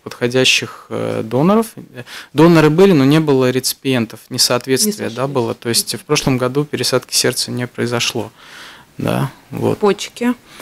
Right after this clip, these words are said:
Speaker 1: Почки самая, ну, так сказать, лидирующая программа. То есть, э,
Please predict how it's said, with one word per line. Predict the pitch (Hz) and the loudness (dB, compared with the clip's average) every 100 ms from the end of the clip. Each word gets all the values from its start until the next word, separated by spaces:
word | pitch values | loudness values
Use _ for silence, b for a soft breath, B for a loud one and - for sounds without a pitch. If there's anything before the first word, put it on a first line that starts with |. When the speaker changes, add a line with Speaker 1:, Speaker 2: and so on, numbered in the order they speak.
| B B B - | B B B -8
Speaker 1:
Почки | - 135 - - - 160 156 | 0 2 2 -2 0 2 4
самая, | - 160 160 156 147 139 131 | 2 2 2 2 2 0 -2
ну, | 143 151 | -4 -4
так | 135 - | -4 -6
сказать, | - 127 | -4 -4
лидирующая | 127 135 127 117 - 113 | -2 0 0 0 -4 -8
программа. | - 110 113 107 | -6 -4 -2 -2
То | 104 | -2
есть, | 113 - - | -2 0 0
э, | 120 117 117 113 113 110 110 110 | 0 2 0 0 0 -2 -4 -6